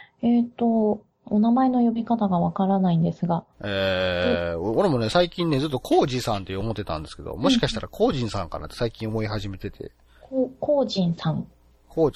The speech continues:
Speaker 2: コージさんやと思うんですけどね、僕は。
Speaker 1: コージさん。<laughs> えー、憲法何条やねん。
Speaker 2: あれですね、この前のルーム二十五の回で。
Speaker 1: はいはいはいはい。
Speaker 2: まあ、天野くんが、なんか、
Speaker 1: <laughs> うんうん。
Speaker 2: 新崎くんに対して言ってたセリフですよ。
Speaker 1: あ、言ってましたね。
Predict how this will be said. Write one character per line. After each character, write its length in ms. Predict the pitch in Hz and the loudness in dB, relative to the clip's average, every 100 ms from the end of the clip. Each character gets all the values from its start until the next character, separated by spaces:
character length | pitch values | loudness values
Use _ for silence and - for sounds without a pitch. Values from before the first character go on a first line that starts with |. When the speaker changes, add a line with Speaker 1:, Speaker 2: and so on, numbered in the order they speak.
| - | -2
Speaker 2:
コ 120 | 180 | 0
ー 40 | 156 | 0
ジ 100 | 101 | -2
さ 120 | 95 | -6
ん 40 | |
や 60 | 87 | -6
と 80 | - | -2
思 160 | 190 | 0
う 20 | 170 | 0
ん 20 | |
で 80 | 117 | 0
す 100 | - | -2
け 80 | 92 | -4
ど 60 | |
ね、 100 | 104 | -4
僕 280 | 123 117 - | -4 -4 -2
は。 120 | - | -2
Speaker 1:
コ 80 | 262 | 0
ー 40 | |
ジ 100 | 208 202 | 0 0
さ 160 | 190 | -2
ん。 100 | 175 - | -2 -2
<laughs> 1400 | 240 214 196 226 208 - - - - - - - - - | 0 2 2 2 0 -4 -10 -16 -12 -4 -2 -2 -4 -4
え 40 | 196 | 0
ー、 520 | 196 185 170 165 - - | 2 2 2 2 -2 -4
憲 240 | 262 254 | -2 0
法 340 | 240 180 156 - | 0 -2 -2 -2
何 260 | 160 196 233 | 0 2 2
条 220 | 226 180 | 0 2
や 120 | 170 | 2
ね 160 | 156 143 | 2 0
ん。 160 | - - _ _ - | -2 -6 _ _ 0
Speaker 2:
あ 180 | 139 | 4
れ 100 | 143 | 4
で 100 | 135 139 | 4 0
す 160 | - | 0
ね、 200 | 131 127 | 0 0
こ 140 | 120 131 | 0 0
の 80 | |
前 200 | 127 110 | 2 0
の 360 | 82 78 78 71 | -2 -6 -6 -6
ル 140 | 120 123 | -2 -2
ー 40 | |
ム 80 | 95 | -2
二 120 | 98 | -6
十 180 | 87 92 | -6 -6
五 140 | 90 | -8
の 100 | 90 | -8
回 280 | - 92 87 | -4 -4 -4
で。 280 | - 65 - _ _ 240 | -6 -8 -10 _ _ -2
Speaker 1:
は 60 | |
い 80 | 214 | 0
は 100 | 208 | 2
い 40 | |
は 100 | 185 170 | 2 2
い 20 | |
は 140 | 165 | 2
い。 160 | 165 214 | 2 2
Speaker 2:
ま 180 | - 131 | 2 2
あ、 20 | |
天 140 | 131 107 | 0 -2
野 100 | - | -6
く 120 | 95 | -10
ん 140 | 85 | -8
が、 240 | 85 85 80 - - | -4 -4 -2 -4 -2
な 100 | 87 | -6
ん 40 | 87 | 0
か、 240 | 208 190 | 0 2
Speaker 1:
<laughs> 0 | |
う 40 | 196 | 0
ん 20 | |
う 20 | |
ん。 40 | 185 | 0
Speaker 2:
新 160 | 135 | 0
崎 240 | 98 - - | -4 -10 -12
く 120 | 87 | -12
ん 60 | |
に 80 | 85 | -8
対 180 | - 85 | -6 -6
し 80 | - | -6
て 60 | |
言 80 | 85 | -10
っ 40 | - | -12
て 120 | 80 | -12
た 260 | - 64 | -10 -10
セ 140 | - - | -10 -12
リ 60 | |
フ 120 | 80 214 | -12 -10
で 80 | - | -10
す 160 | - | -12
よ。 40 | - | -2
Speaker 1:
あ、 20 | |
言 100 | 202 | -2
っ 20 | |
て 120 | - 190 | 0 -2
ま 100 | 196 | -2
し 60 | |
た 100 | 160 | -2
ね。 280 | 156 214 | 0 -2